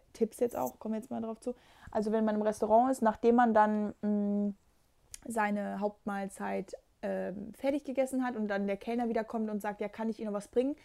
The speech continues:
Nein, direkt die Rechnung bitte. Ich finde, das ist so,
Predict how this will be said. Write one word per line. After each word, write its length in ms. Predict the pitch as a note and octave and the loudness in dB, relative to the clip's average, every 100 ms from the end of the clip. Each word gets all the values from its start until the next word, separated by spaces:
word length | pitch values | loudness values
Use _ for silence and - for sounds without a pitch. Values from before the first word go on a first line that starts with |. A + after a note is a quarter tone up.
| _ | _
Nein, 460 | - G#3+ A3+ B3 A#3+ | -4 0 2 0 0
direkt 280 | A3+ G#3+ - | -2 -2 -2
die 40 | |
Rechnung 380 | G#3 G3 F#3+ F#3 | -2 -2 -4 -6
bitte. 260 | F3 F3 F3+ - _ _ _ - - | -4 -6 -10 -14 _ _ _ -20 -6
Ich 160 | G#3 | -4
finde, 240 | - E4 D4 | 0 2 4
das 140 | A#3+ | 2
ist 200 | - C4+ | 0 -2
so, 260 | - B3+ B3 | 4 4 4